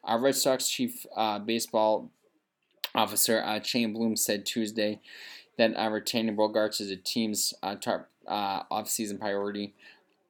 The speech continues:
Uh, he said, "The progress is going to start right away from our end," Bloom said, according to, uh, Alex Shapiro of the Boston Globe. "We haven't found out the path yet, and we have, uh, and we still want to. We're going to work, uh, really hard at it."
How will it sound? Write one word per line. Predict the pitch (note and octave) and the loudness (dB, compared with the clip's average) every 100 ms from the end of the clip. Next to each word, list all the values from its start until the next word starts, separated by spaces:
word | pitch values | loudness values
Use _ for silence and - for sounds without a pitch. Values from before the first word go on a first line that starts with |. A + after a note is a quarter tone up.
| _ | _
Uh, | A2+ A2+ | -2 0
he | |
said, | A2+ C3 | 0 0
"The | A#2+ | 0
progress | - B2 B2+ B2+ B2+ | 4 4 4 2 2
is | |
going | B2 A#2+ | 2 2
to | A2 | 2
start | - G#2 | 2 2
right | G2 G#2+ | 2 2
away | G2+ G#2 G2 | 2 2 0
from | - - G#2 - | -6 -4 -4 0
our | G2+ G2+ | 0 0
end," | G2 F#2+ F#2+ - | -4 -10 -12 -8
Bloom | G#2+ G2+ | -6 -2
said, | - G2+ | -2 -2
according | - G#2 G2+ G2+ | -2 -2 -2 -4
to, | - G#2 F#2+ | -4 -4 -2
uh, | |
Alex | F2+ E2+ G#2 - - | 0 0 -2 -2 -4
Shapiro | - G#2 | -2 -4
of | |
the | F#2+ | -4
Boston | F#2+ G#2+ - G#2 | -6 -6 -6 -4
Globe. | G2 F#2+ F#2 - - - - | -2 -2 -4 -14 -20 -14 0
"We | |
haven't | B2 B2+ A#2 | 2 2 0
found | - A#2 A#2 | 0 2 2
out | G#2+ | 0
the | A2 | -4
path | A2+ G#2+ G#2 | -2 -2 -2
yet, | F#2 G#2 - - - - _ - | -8 -10 -14 -20 -18 -20 _ -2
and | B2 | 2
we | A#2 | 2
have, | A#2 A#2 A#2 - | 2 0 -2 -4
uh, | G2+ G#2+ G2+ - | -6 -6 -10 -6
and | B2 | -2
we | A#2 | 0
still | - - A#2 | 0 0 0
want | G#2 G#2+ G#2 | 2 2 0
to. | - G2 F#2 F2+ _ _ _ - | -4 -4 -6 -10 _ _ _ -4
We're | B2 | -2
going | B2+ C#3 C3+ | 2 2 2
to | - C3+ | 2 2
work, | A#2+ B2 A#2+ - - | 4 2 0 -6 -6
uh, | G#2 G2+ G2+ | -4 -2 -2
really | A2+ A2 | -2 -2
hard | G#2+ G#2+ G2+ | -2 -2 -2
at | F#2+ | -4
it." | F#2 - | -6 -10